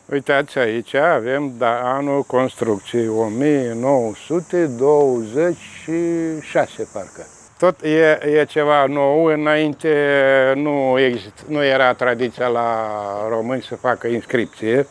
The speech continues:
În cel puțin în Moldova și Muntenia, în Transilvania, a apăruse mai înainte. Avem chiar, uh, o casă din, uh, Maramureș construită de Horea și inscrip-,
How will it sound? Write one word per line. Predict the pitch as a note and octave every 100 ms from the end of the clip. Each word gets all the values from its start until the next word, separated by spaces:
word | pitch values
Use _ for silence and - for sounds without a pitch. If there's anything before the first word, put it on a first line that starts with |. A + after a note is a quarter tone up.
| - - - - - - - - - -
În | A#2+ A#2+
cel | - C3
puțin | - C#3 C3
în | B2+ B2+ B2
Moldova | A#2+ B2+ B2 C3
și | G#2+
Muntenia, | A2 A#2+ B2+ A2+
în | A2+
Transilvania, | B2 B2 - A#2+ A#2+ C#3 C#3+ C#3+
a | C#3 C3
apăruse | B2 C#3 C3+ -
mai | B2 A#2+
înainte. | A#2+ A#2+ B2+ G#2+ G#2+ F#2+ - -
Avem | A#2+ A#2 C3 C3
chiar, | - B2
uh, | B2 B2 A#2+ A#2 A#2
o | A#2
casă | - B2+ C3
din, | A#2+ A#2+ A#2+ A#2+
uh, | A#2 A#2 A#2
Maramureș | A2+ A#2 A2+ A#2 B2 B2+ G#2+
construită | - B2 A#2 C3 B2 B2
de | A#2
Horea | A2 C#3+ C3 A2+ G2
și | -
inscrip-, | A2 A2 G#2 G#2 - G2+